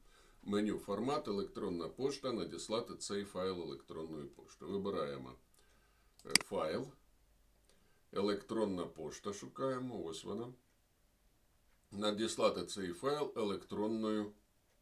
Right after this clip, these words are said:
поштою. Далі вказуйте, кому. Вибираєте електронну адресу вчителя своєї групи.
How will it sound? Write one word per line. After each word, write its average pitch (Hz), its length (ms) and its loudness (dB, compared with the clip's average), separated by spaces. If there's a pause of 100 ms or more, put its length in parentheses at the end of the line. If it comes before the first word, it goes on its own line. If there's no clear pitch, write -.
(480)
поштою. 71 580 -6 (3250)
Далі 110 320 6
вказуйте, 110 640 4
кому. 101 520 0 (1160)
Вибираєте 90 840 2 (1700)
електронну 101 580 2
адресу 90 400 0
вчителя 82 460 -4
своєї 78 440 -4
групи. 76 480 -8